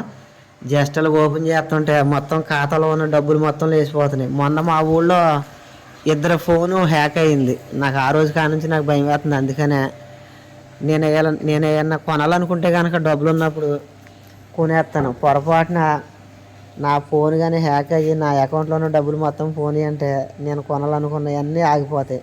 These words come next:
నేను చేయవలసిన పని ఏంటంటే, మ్,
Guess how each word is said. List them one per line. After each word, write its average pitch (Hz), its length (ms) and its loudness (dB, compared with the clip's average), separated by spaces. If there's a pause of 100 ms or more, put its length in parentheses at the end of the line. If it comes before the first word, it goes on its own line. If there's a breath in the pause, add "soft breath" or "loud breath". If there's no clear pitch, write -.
నేను 143 240 -8
చేయవలసిన 147 380 -2
పని 147 260 -6
ఏంటంటే, 143 800 -6 (960 loud breath)
మ్, 127 460 -4